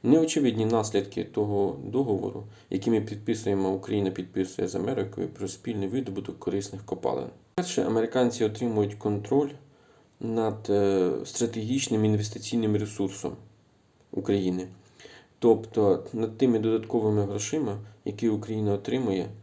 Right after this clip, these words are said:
м, е, для того, що, і, із яких можливо інвестувати передусім у військову справу, у розробку ракетних озброєнь, у фінансуванні власної армії.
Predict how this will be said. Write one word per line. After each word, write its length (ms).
м, 320
е, 440
для 160
того, 440
що, 240
і, 120
із 340
яких 300
можливо 400
інвестувати 600
передусім 600
у 260
військову 440
справу, 480
у 100
розробку 460
ракетних 520
озброєнь, 540
у 40
фінансуванні 580
власної 480
армії. 380